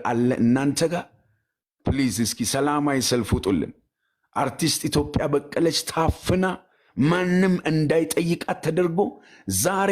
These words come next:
እንኳን ጠበቃ ሄዶ እንዳይጠይቅ ተከልክሎ ይኸው ዛሬ አራተኛ ቀኗ ነው፣ አምስተኛ ቀኗ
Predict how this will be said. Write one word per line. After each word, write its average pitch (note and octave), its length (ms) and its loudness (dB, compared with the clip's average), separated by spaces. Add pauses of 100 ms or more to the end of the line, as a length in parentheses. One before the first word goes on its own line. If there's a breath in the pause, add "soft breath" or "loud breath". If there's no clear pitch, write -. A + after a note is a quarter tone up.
(100)
እንኳን F#3 380 2 (100)
ጠበቃ E3 340 0 (100)
ሄዶ F#3 240 0 (720)
እንዳይጠይቅ F#3+ 840 2
ተከልክሎ F3+ 600 0
ይኸው E3 300 2
ዛሬ D#3 300 2
አራተኛ D#3+ 460 -2 (100)
ቀኗ - 240 0
ነው፣ G3+ 160 0
አምስተኛ D#3+ 480 2 (100)
ቀኗ D3 160 0